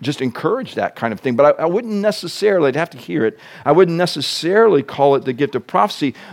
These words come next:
but I would say, "Boy, that was a great exhortation." Because even reading that verse can help us to grow in terms of living out the truth of the gospel in our lives. Whereas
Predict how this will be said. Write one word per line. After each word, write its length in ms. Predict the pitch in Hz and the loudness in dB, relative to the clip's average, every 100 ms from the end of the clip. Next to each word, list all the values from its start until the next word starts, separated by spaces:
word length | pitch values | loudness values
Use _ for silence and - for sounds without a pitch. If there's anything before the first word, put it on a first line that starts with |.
| 139 | 0
but 100 | 139 | 4
I 80 | 127 | 4
would 260 | 147 226 | 4 0
say, 180 | - - | 0 -2
"Boy, 180 | - 165 | -2 -2
that 160 | 190 | -2
was 100 | 147 | -2
a 80 | 123 | -4
great 280 | 110 143 135 | -4 -4 -4
exhortation." 760 | 117 - 107 - 107 87 - - _ _ _ _ _ _ _ | -4 -6 -10 -10 -12 -12 -14 -18 _ _ _ _ _ _ _
Because 220 | 156 147 | 0 4
even 260 | 233 226 165 | 4 4 4
reading 300 | 190 196 165 | 4 4 4
that 220 | 139 123 | 4 2
verse 400 | 110 190 175 - | 4 4 4 2
can 160 | 151 127 | -2 2
help 240 | 165 170 | 2 0
us 100 | 156 | -4
to 140 | - 131 | -6 -10
grow 680 | 113 135 170 185 147 - - - - - | -2 4 6 6 6 2 -6 -20 -20 -2
in 200 | 143 139 | 0 0
terms 460 | - 156 143 123 | 0 0 0 0
of 180 | 135 123 | 2 2
living 380 | 127 156 156 151 | 2 2 2 2
out 160 | 143 135 | 2 0
the 80 | |
truth 380 | 117 - 147 131 | -8 -4 -4 -4
of 80 | 104 | -6
the 80 | 107 | -6
gospel 600 | 127 143 - - 95 95 | -4 -4 -6 -12 -10 -8
in 160 | 104 98 | -8 -4
our 200 | 98 98 | -4 -2
lives. 440 | 120 120 - - | -2 -4 -6 -4
Whereas 280 | 151 147 135 | 4 4 4